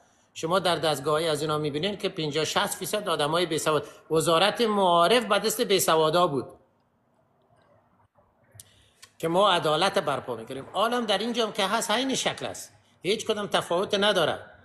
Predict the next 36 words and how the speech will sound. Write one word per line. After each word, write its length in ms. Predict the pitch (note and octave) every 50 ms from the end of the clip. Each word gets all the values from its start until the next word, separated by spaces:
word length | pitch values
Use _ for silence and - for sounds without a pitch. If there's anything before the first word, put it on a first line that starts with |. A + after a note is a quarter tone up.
| - _ _ _ _ _
خو 120 | - - D#3+
یک 180 | E3+ F3 E3+ E3+ -
قشر 300 | G3+ F#3+ F#3+ - G3 F#3+
جوان 400 | D#3 E3 F3 E3 F#3 F#3+ G3 G3
است 120 | F#3+ -
که 60 | - -
در 180 | E3 D#3+ D#3+
امریکا 320 | D#3+ D#3 D#3 D3 - F#3 F#3
تولد 400 | - E3+ E3 D#3+ D#3+ E3+ G#3 G3
شده، 340 | - G#3 G3 G3+ G#3 G3+ - - - - - _ -
اینا 240 | D#3 D#3+ E3 E3+ F3+
از 160 | E3+ E3 -
فرهنگ 460 | - D#3 D3+ D3+ D#3+ E3 E3+ F3 E3
از 300 | E3+ E3+ E3 D#3 D3+ D#3
اون 120 | E3 D#3
مملکت 380 | D3+ D3+ C#3+ C#3+ C#3+ - D#3+ D#3+ - - - -
خبر 320 | - - C#3+ C3+ D3+ D3+ D3+ F3
ندارن، 340 | F3+ F3 F#3 F3+ F3+ F3 E3
از 160 | D3 D3 B2+
زبان 300 | C#3 C#3+ C#3 D3+ D#3 D3+
خبر 400 | - - C3+ C3+ D3 D3 D3 E3
ندارن. 380 | F3 F3+ F3+ F3 F3+ F3 E3+ - - - _ _ _ -
فقط 400 | - - A3 A3+ - B3+ A#3 A3+
اون 100 | A3+ A3+
می‌خواد 320 | A3+ A3 A3 A3 G#3+ G#3+
که 240 | - G#3 F#3+ - - - - _ _ _ _ _ _ _ _ _ _ _ _ -
به 80 | C3+ F3
همین 160 | F3+ G3 F#3
زبان 340 | F3 F#3+ F3 F#3+ G3+ F#3+ D#3+
فارسی 300 | - F#3 E3 - - G3
یک 60 | F#3+
ذره 240 | F3 F#3+ E3+ F3 E3+
رقص 260 | E3+ E3 C3+ - D#3+
و 20 |
پخش 280 | - E3 E3 D#3 - -
کنه، 220 | F#3+ F3+ F3 D#3+